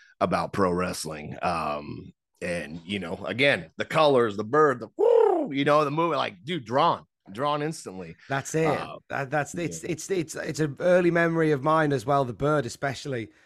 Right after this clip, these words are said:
Speaker 2: So there was maybe
Speaker 1: Yes.
Speaker 2: something to that rock and wrestling thing in the eighties. I'm just saying.
Speaker 1: Hey,
Speaker 2: Maybe
Speaker 1: man.
Speaker 2: there was something to it. <laughs>
Speaker 1: Telling
Speaker 2: Much,
Speaker 1: you.
Speaker 2: much of the purists aren't, aren't, aren't so much a fan, but most certainly.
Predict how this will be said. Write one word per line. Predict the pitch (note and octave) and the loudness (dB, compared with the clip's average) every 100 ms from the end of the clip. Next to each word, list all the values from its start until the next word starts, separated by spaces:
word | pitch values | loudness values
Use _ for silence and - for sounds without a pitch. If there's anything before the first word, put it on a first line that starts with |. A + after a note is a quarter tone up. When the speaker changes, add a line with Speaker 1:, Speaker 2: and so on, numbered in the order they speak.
| _ | _
Speaker 2:
So | C#3 | -6
there | C#3 | 0
was | F3+ G3 | 2 6
maybe | A#3 A3 | 6 4
Speaker 1:
Yes. | |
Speaker 2:
something | - A3 G#3 E3+ | 2 0 2 0
to | G3 F#3 | 4 4
that | D#3+ | 2
rock | D#3 C3+ | 0 0
and | C#3+ C#3 | -2 -2
wrestling | B2+ - A#2+ | -4 -6 -6
thing | B2+ A2+ | -6 -6
in | A2+ | -4
the | A#2 | -4
eighties. | A2 G#2+ G#2 | -4 -6 -10
I'm | A2 A#2+ | -12 -10
just | B2 | -10
saying. | - G#2+ | -8 0
Speaker 1:
Hey, | A#2 | 2
Speaker 2:
Maybe | A2 F#2+ | 4 2
Speaker 1:
man. | F2+ | 0
Speaker 2:
there | B2+ | -4
was | - | -8
something | C3 C3+ A#2+ | -10 -10 -8
to | C3+ A#2+ | -6 -6
it. | A2+ _ _ _ | -8 _ _ _
<laughs> | - _ _ _ _ _ _ _ _ - - | -20 _ _ _ _ _ _ _ _ -20 -4
Speaker 1:
Telling | G#2 A2 | 2 2
Speaker 2:
Much, | G2 F2 | 2 -2
Speaker 1:
you. | E2 - | -8 -8
Speaker 2:
much | F3 | -6
of | |
the | D#3+ | -4
purists | C#3+ F3 E3+ - | -2 0 -2 -2
aren't, | D#3 - | -2 0
aren't, | C#3+ - | -2 -2
aren't | C#3+ C3+ | -4 -4
so | C#3 | -6
much | A#2+ | -8
a | |
fan, | A#2 C3 A2+ | -4 -2 -2
but | B2 | -4
most | C#3+ - | -4 -4
certainly. | C#3 B2+ A#2+ G2+ | -6 -6 -8 -10